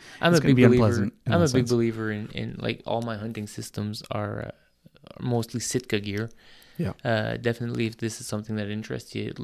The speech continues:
Speaker 1: definitely look into their systems, 'cause they have a s-, whole section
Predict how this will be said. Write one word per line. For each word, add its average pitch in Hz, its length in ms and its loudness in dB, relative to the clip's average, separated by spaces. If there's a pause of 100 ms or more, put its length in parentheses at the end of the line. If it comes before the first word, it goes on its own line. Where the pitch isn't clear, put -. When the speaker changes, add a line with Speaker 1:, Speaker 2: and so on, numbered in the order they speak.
Speaker 1:
definitely 120 460 -2
look 110 320 -4
into 117 580 -6
their 110 220 -4
systems, 127 640 -6 (500)
'cause 104 220 -4
they 107 160 0
have 104 640 -6 (300)
a 110 160 -2
s-, - 140 -10
whole 120 420 0
section 101 640 -6